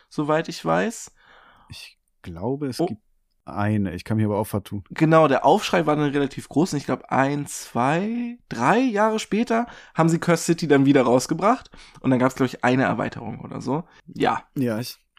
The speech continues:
Speaker 2: wollte mir
Speaker 1: Also
Speaker 2: das tatsächlich auch holen, weil ich die Modelle ziemlich geil fand.
Speaker 1: Ja, ich hab das auch hier.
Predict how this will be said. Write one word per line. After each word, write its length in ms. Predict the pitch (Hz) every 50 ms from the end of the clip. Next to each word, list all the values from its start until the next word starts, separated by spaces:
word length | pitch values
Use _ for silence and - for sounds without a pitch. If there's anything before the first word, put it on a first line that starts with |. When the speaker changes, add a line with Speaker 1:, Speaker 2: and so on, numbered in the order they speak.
| _
Speaker 2:
wollte 220 | - 135 170 180 -
mir 60 | 185
Speaker 1:
Also 100 | 156 156
Speaker 2:
das 80 | -
tatsächlich 380 | - - 120 - 160 160 - 123
auch 160 | 143 156 151 -
holen, 200 | 120 117 107 107
weil 120 | 113 110
ich 80 | - -
die 480 | - 131 117 113 110 107 107 104 104
Modelle 440 | 104 107 110 110 - 131 135 127 101
ziemlich 360 | - - 98 95 92 - -
geil 240 | - 87 85 85 85
fand. 340 | - - 104 127 151 - _ _ _ _
Speaker 1:
Ja, 140 | - - - -
ich 120 | - -
hab 80 | - -
das 140 | - 233 -
auch 160 | - 226 -
hier. 240 | - 143 127 104